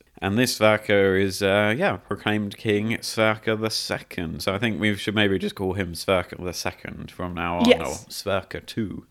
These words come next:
Speaker 1: Um, the Erik dynasty accepted this because they were promised that someone from their family would get to succeed after him, continuing this rotating power structure that's been around for quite a few decades by now.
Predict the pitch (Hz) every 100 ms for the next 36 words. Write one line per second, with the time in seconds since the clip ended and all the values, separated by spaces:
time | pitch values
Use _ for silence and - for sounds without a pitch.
0 | _ - - - - 101 101 98 - -
1 | - - 113 117 113 - 135 180 - 131
2 | 120 107 104 101 - - 165 - 95 71
3 | 76 - - - - - 101 - 113 110
4 | 98 107 135 156 127 - - - 76 -
5 | 101 - 98 95 90 90 107 160 147 -
6 | 95 95 95 92 95 - - 92 - 92
7 | - 95 92 90 - - 117 117 - -
8 | 107 107 - - _ 98 95 - 139 139
9 | 110 104 101 95 95 - 104 104 113 -
10 | 101 92 90 85 123 139 - - - -
11 | - 85 76 - 139 123 104 98 98 -
12 | 98 - - 95 92 139 - - - -
13 | - 50 50 -